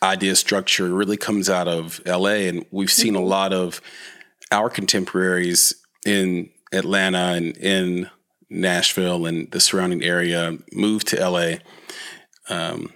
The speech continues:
Speaker 1: I know you have a, have, have sort of deep roots here in the South, but what is, um, what has prevented you from moving to L A?
Speaker 2: Um,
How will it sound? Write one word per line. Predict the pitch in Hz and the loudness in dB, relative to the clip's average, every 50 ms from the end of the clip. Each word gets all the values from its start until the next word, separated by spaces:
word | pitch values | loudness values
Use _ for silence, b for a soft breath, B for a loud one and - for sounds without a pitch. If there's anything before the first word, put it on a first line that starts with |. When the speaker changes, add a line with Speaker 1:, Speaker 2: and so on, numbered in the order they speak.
| - - | -6 -2
Speaker 1:
I | - 104 | 0 2
know | 113 120 | 2 2
you | 120 110 104 | 2 0 0
have | 101 104 98 95 | 0 0 2 2
a, | 95 92 87 82 - - - | 2 0 0 -2 -6 -8 -4
have, | - 104 92 85 | -2 -2 -2 0
have | - 104 98 92 - | 0 -2 -2 0 0
sort | - - 101 87 | 0 0 2 0
of | 85 82 - | -2 -2 -2
deep | 98 98 92 - - | -2 -4 -4 -6 -4
roots | 92 95 95 85 - - - | -2 -2 0 2 2 2 2
here | - 101 95 90 | 4 2 2 2
in | 85 | 2
the | 85 | 2
South, | 82 - - 98 92 92 90 - - | 2 2 2 2 2 0 -2 -4 -2
but | 92 85 - - - _ _ _ _ _ _ _ _ _ _ _ _ _ _ _ _ _ _ _ - | -2 -2 -2 -4 -10 _ _ _ _ _ _ _ _ _ _ _ _ _ _ _ _ _ _ _ -10
what | - 98 85 90 101 117 127 | -8 -6 -2 0 0 0 2
is, | 110 117 113 - 98 98 101 | 0 2 2 2 2 2 2
um, | 98 98 95 95 92 90 92 92 - 82 - - - _ - - | 2 2 2 0 0 -2 -2 -4 -6 -8 -12 -18 -20 _ -16 -4
what | - 104 110 120 | -2 0 0 0
has | 117 | 0
prevented | - - 110 104 110 113 110 98 98 | 0 -2 0 0 2 2 2 0 -2
you | 95 | -2
from | - - 87 | -2 0 0
moving | 87 90 87 90 82 | 0 0 0 0 0
to | - | 0
L | 78 87 87 87 | 0 0 0 0
A? | 85 85 82 78 76 - - _ _ _ _ _ _ _ _ _ _ _ _ B B B B B B B B B _ - | 0 -2 -2 -4 -8 -12 -18 _ _ _ _ _ _ _ _ _ _ _ _ B B B B B B B B B _ 0
Speaker 2:
Um, | 294 359 359 359 359 349 349 349 320 294 - - | 2 2 2 0 0 0 -2 -2 -4 -4 -6 -10